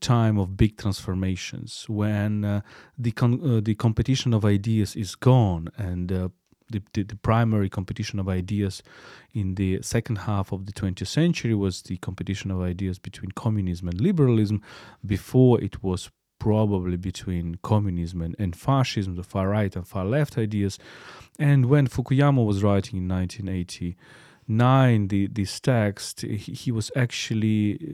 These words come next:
living through the time when the competition of ideas was no longer there, when there was this liberal democratic idea who seemed to be won over, over communism and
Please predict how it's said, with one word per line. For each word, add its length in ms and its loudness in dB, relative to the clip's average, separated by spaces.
living 580 4
through 340 2
the 120 4
time 380 0
when 160 0
the 80 -4
competition 580 -4
of 80 -2
ideas 400 -4
was 140 -6
no 100 0
longer 300 -2
there, 320 4
when 260 2
there 200 4
was 340 6
this 240 -4
liberal 400 2
democratic 680 -2
idea 460 -2
who 440 -6
seemed 520 4
to 120 -2
be 140 -2
won 520 2
over, 360 -2
over 220 -6
communism 720 2
and 280 -4